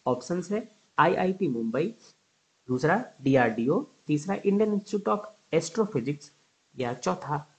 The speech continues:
भाभा एटॉमिक रिसर्च सेंटर। तो इस प्रश्न का सही जवाब है इंडियन इंस्टीट्यूट of एस्ट्रोफिजिक्स। इंडियन इंस्टीट्यूट of एस्ट्रोफिजिक्स ने,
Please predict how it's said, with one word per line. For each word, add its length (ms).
भाभा 480
एटॉमिक 540
रिसर्च 360
सेंटर। 420
तो 60
इस 100
प्रश्न 320
का 200
सही 320
जवाब 260
है 280
इंडियन 480
इंस्टीट्यूट 540
of 140
एस्ट्रोफिजिक्स। 1000
इंडियन 320
इंस्टीट्यूट 480
of 80
एस्ट्रोफिजिक्स 760
ने, 240